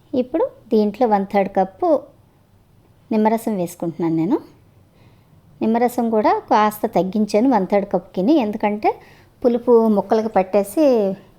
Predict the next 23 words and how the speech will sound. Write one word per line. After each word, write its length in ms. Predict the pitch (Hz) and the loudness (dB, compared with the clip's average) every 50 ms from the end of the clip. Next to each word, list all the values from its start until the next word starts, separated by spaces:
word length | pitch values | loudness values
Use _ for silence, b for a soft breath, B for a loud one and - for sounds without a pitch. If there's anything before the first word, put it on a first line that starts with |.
| _ _ _ - 220 | _ _ _ -2 0
మనం 160 | 220 226 226 220 - | 0 0 0 0 0
తినేటప్పుడు 420 | 233 233 240 240 247 240 240 233 214 | 0 0 2 0 0 0 0 0 0
ముక్క 180 | 208 208 - 220 - | 0 -2 -4 -4 -2
పుల్లగా 220 | 208 196 196 196 196 | 0 -2 0 0 0
అయిపోతుంది. 500 | 170 165 - 180 165 - 160 156 160 247 427 - b b b b b b b b b b b b b - | 0 0 -2 -4 -6 -4 -4 -4 -2 -4 -4 -6 b b b b b b b b b b b b b -2
అలా 120 | 220 233 226 233 | -2 0 2 2
కాకుండా 300 | 208 202 - 208 202 196 | 0 0 0 -4 -2 -2
ఉండాలని 240 | 180 185 196 254 320 - | -2 -2 -2 -2 0 -2
కొద్దిగా 260 | 220 190 196 202 202 190 | -2 -2 0 -2 0 -2
తగ్గించాను. 560 | 165 151 - 165 165 160 - 160 151 165 214 370 - - b b b b b b b b b _ - 202 | -2 -6 -4 -6 -6 -4 -4 -4 -4 -2 -2 -4 -4 -8 b b b b b b b b b _ -6 -6
ఓకే, 180 | 196 - 180 170 - | -4 -2 -4 -4 -4
ఇప్పుడు 200 | 190 - 208 202 196 | -4 -4 -2 -2 -2
ఇందులో 240 | 196 202 247 359 523 508 - - - - | 0 0 0 0 0 -2 -6 -6 -4 0
హాఫ్ 260 | 196 190 190 190 - - | 0 0 0 -2 -2 -2
కప్ 180 | 214 180 - - - 190 | -2 -2 -2 -4 -2 -2
వరకు 260 | 180 185 185 - - 539 571 - - - _ _ - 196 | -2 -2 -4 -6 -6 -8 -8 -8 -20 -20 _ _ -4 0
ఆయిల్ 180 | 196 190 196 196 180 | 0 2 2 2 0
వేసేసుకుంటున్నాను. 600 | 170 160 - 160 156 - - 165 151 175 165 170 180 | -2 -2 -4 -8 -8 -6 -8 -8 -4 -2 -2 -2 -2
ఇది 120 | 185 202 202 - | -2 -4 -2 0
పల్లి 220 | 208 190 202 208 208 196 | 0 2 2 2 4 4
ఆయిల్ 180 | 185 180 175 165 151 | 2 2 2 0 0
అండి. 200 | 156 160 233 330 554 - - _ _ b b b b b b b b b b b b b b b _ _ _ _ _ _ _ _ - | 0 0 -2 -2 -4 -6 -18 _ _ b b b b b b b b b b b b b b b _ _ _ _ _ _ _ _ -2
ఇది 80 | 220 220 | -2 0